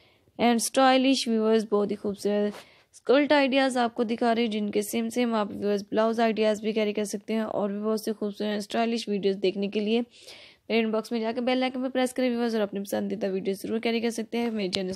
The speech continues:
का नोटिफिकेशंस आपको ज़रूर मिल सकते हैं और आपको उसी के मुताबिक बहुत सी खूबसूरत वीडियोज़ भी ज़रूर देखने को मिलती रहेंगी। So my dear friends, always happy रहे और हैप्पी होकर मेरे चैनल पर बहुत सी खूबसूरत and स्टाइलिश चेकदार में व्यूअर्स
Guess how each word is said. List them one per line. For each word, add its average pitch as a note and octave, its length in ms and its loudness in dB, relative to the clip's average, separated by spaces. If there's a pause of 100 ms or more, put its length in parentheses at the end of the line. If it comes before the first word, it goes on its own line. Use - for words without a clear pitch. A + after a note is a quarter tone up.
का G3 100 -6
नोटिफिकेशंस A#3 840 -6
आपको G3 240 -2
ज़रूर A3 240 -6
मिल A#3+ 160 -2
सकते A#3+ 300 -4
हैं C4 200 -2 (880)
और G3+ 100 -4
आपको G#3 300 0
उसी A3 160 -4
के C4+ 100 -4
मुताबिक B3 380 -4
बहुत G#3+ 200 -4
सी G#3 120 -4
खूबसूरत G3+ 400 -4
वीडियोज़ G3 340 -2
भी G#3+ 80 -6
ज़रूर G#3+ 240 -6
देखने A#3+ 300 -2
को B3 80 -2
मिलती A#3+ 240 -4
रहेंगी। A#3+ 340 -2 (1040)
So C4+ 100 -2
my C#4+ 140 4
dear C#4+ 140 4
friends, C#4+ 380 0
always G#3 380 2
happy A#3 260 -2
रहे C4+ 140 2
और C4 160 2
हैप्पी G#3 240 -2
होकर G#3 180 -4
मेरे G#3+ 140 -4
चैनल G3 160 -4
पर G3+ 60 -4
बहुत G3+ 240 -4
सी A3 80 -2
खूबसूरत B3 500 -2
and A#3+ 80 2
स्टाइलिश B3 520 0 (1040)
चेकदार C4 440 4
में B3+ 160 4
व्यूअर्स A#3+ 460 2